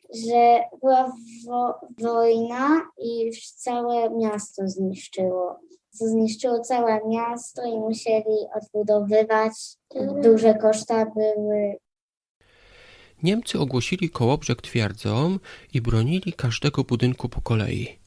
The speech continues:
Speaker 3: Wojska rosyjskie próbowały zdobyć to miasto już czwartego marca tysiąc dziewięćset czterdziestego piątego roku. Jednak ten atak się nie udał.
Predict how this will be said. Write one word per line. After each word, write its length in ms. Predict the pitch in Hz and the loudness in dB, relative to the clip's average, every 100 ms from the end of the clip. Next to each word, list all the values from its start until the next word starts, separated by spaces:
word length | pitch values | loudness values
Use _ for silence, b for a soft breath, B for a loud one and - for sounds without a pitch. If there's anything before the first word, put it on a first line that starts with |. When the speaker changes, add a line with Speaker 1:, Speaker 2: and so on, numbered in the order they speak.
| B B B B - | B B B B -4
Speaker 3:
Wojska 420 | 143 214 - 180 | -2 0 -2 -2
rosyjskie 540 | 123 - 160 - - | -2 0 -2 -2 -6
próbowały 520 | - 127 123 143 139 123 | -4 -2 -2 0 -2 0
zdobyć 420 | 151 160 135 - | 0 0 -2 -4
to 100 | 110 | -2
miasto 400 | 123 156 - 139 | 0 -2 -2 -4
już 180 | 123 - | -4 -6
czwartego 540 | - - - 160 143 | -6 -6 -4 -2 -2
marca 420 | 147 135 117 113 | 0 -2 -2 -8
tysiąc 380 | - 113 113 113 | -6 -4 -2 0
dziewięćset 300 | 131 143 131 | -2 -2 -4
czterdziestego 480 | - - 113 131 123 | -4 -4 -4 -4 -2
piątego 420 | 117 113 117 117 | -2 -2 -2 -2
roku. 320 | 104 - - - B B B B B | -2 -6 -10 -10 B B B B B
Jednak 320 | 220 214 180 - | -2 0 0 2
ten 200 | 151 170 | 0 0
atak 300 | 135 - 139 | -2 -4 -6
się 140 | - | -4
nie 160 | 123 120 | -2 -2
udał. 380 | 120 110 107 | -2 -4 -4